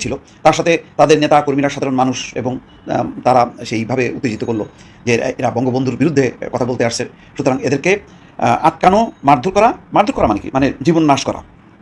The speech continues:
একেবারেই বোঝা যাচ্ছে যে এখানে কোনো রকম কোনো রাজনৈতিক কোনো কর্মসূচি ছিল না। যদি থাকতো তাহলে ঠিক আছে, পথে পথে প্রতিরোধ করলাম, আমরা বাধা দিলাম যাতে ঢুকতে না পারে, সেটাও মানা যায়।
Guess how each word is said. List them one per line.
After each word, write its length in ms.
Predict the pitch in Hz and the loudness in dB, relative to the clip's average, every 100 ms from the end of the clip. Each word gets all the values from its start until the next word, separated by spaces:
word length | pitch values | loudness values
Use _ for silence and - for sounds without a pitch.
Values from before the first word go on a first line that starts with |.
| - - | -20 -6
একেবারেই 360 | 170 - 160 196 | 0 4 4 4
বোঝা 140 | 143 156 117 | 2 0 -2
যাচ্ছে 220 | - 113 - - - - | -6 -10 -12 -20 -8 0
যে 40 | |
এখানে 160 | 143 160 | 2 4
কোনো 120 | 180 214 | 4 4
রকম 180 | 214 151 113 - | 4 2 0 -8
কোনো 100 | 135 127 | -2 2
রাজনৈতিক 260 | 135 151 139 | 2 0 -2
কোনো 80 | 139 | -2
কর্মসূচি 540 | 117 117 127 - - 175 - - | -2 -4 -10 -14 -8 -6 -6 -6
ছিল 120 | 120 80 | -6 -4
না। 40 | 110 | -4
যদি 100 | 135 | -2
থাকতো 280 | 139 220 131 - - - - - | 0 -2 -2 -6 -12 -20 -20 2
তাহলে 160 | 208 196 | 6 6
ঠিক 140 | 196 202 | 4 0
আছে, 100 | 165 | 0
পথে 120 | 160 170 | 0 -2
পথে 120 | 170 - - | -4 -6 -6
প্রতিরোধ 240 | 180 175 - | -2 -2 0
করলাম, 200 | 135 - - - | 0 0 -4 2
আমরা 180 | 139 123 - - - | 4 4 2 -6 0
বাধা 140 | 160 135 | 2 4
দিলাম 120 | 123 | 2
যাতে 120 | 123 127 | 0 -2
ঢুকতে 140 | 143 123 | -2 -2
না 40 | |
পারে, 120 | 107 110 | -2 -6
সেটাও 200 | 208 214 - - | -2 0 0 0
মানা 160 | - 120 | 2 2
যায়। 120 | 101 | 0